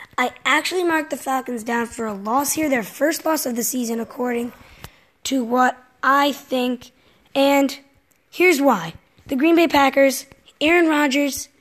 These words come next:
took a step back last year. He still likes to take shots downfield,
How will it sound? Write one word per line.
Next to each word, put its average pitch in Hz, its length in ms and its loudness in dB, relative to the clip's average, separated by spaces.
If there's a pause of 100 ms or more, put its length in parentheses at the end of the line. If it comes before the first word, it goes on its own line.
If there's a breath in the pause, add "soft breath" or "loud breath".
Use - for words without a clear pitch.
(300 soft breath)
took - 180 -8
a 330 60 0
step - 220 0
back 277 200 2
last 269 220 0
year. 277 140 -2
He 269 160 -4
still 302 320 0
likes 392 220 6
to 311 100 2
take - 240 2
shots 294 400 2
downfield, 269 600 4